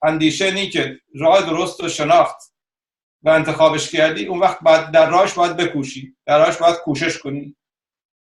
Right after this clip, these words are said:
اه، و اینو بهش میگه ش-، خشترا یا شهریاری یا شهریور.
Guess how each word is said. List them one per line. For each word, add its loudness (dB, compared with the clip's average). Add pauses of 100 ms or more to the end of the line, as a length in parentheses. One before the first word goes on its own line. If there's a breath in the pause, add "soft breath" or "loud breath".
(300)
اه، -8 (680)
و -2
اینو 0
بهش -2
میگه -2
ش-، -16
خشترا 2
یا 2
شهریاری 0
یا -2
شهریور. -2